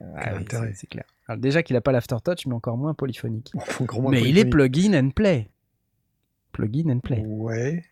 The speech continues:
Speaker 1: Ok. Il est disponible en deux versions, quarante-neuf et soixante et un. Et, euh, en fait, ce qui est intéressant dans ce clavier, c'est son, son format. Donc, il est tout petit, là, vous voyez, c'est en termes de, d'empreinte.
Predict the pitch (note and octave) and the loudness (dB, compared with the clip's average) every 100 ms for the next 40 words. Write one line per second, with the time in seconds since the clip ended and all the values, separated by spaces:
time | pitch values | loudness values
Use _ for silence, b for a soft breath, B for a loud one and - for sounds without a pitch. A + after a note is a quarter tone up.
0 | _ _ - - G#2 - A#2+ F#3 - - | _ _ -14 -8 -8 -4 -2 -4 -8 -2
1 | B2+ A#2+ B2+ B2+ B2 A#2+ A#2 A2 G#2+ G#2+ | 2 2 0 -2 0 0 0 0 -2 0
2 | C3+ A#2+ G#2+ - C#3 F#3+ B2 A2 G#2+ A2 | 0 0 -2 -4 -4 -4 -2 -4 -2 -4
3 | G#2+ - G#2 A2+ A2+ A2 F#3+ _ _ B | -4 -6 -6 -6 -6 -6 -6 _ _ B
4 | B B B B B B B _ - F3 | B B B B B B B _ 2 6
5 | F#3 F3+ - C#3+ C3+ C3 C3 B2+ B2+ B2+ | 8 6 4 2 4 6 4 4 4 2
6 | B2+ - C#3 G#3 - - E3 D#3+ G3+ G#3 | 0 -2 -2 -2 -2 0 2 2 0 -2
7 | F3 E3+ G#3+ A3+ D#3 - D3 C3+ D3+ G3 | -2 -2 -2 -2 -4 -2 -2 0 0 -2
8 | - C3 - A#2+ A#2 A2+ A2+ B2 - B2 | -2 -4 -2 -2 -2 -4 -6 -8 -2 -2
9 | A#2+ D#3 A#3 C#3+ - A2+ - A3 - - | 0 0 0 -2 -2 -6 -4 -6 -6 -8
10 | - A#2+ A2 A2+ A2 D3 - A#2+ A2+ A#2 | -4 -2 -2 -4 -6 -6 -4 -4 -4 -4
11 | C3+ B2 A2+ A2 A2 A#2+ A2+ - F3+ A3+ | -2 -2 -2 -4 -4 -4 -6 -2 -2 -2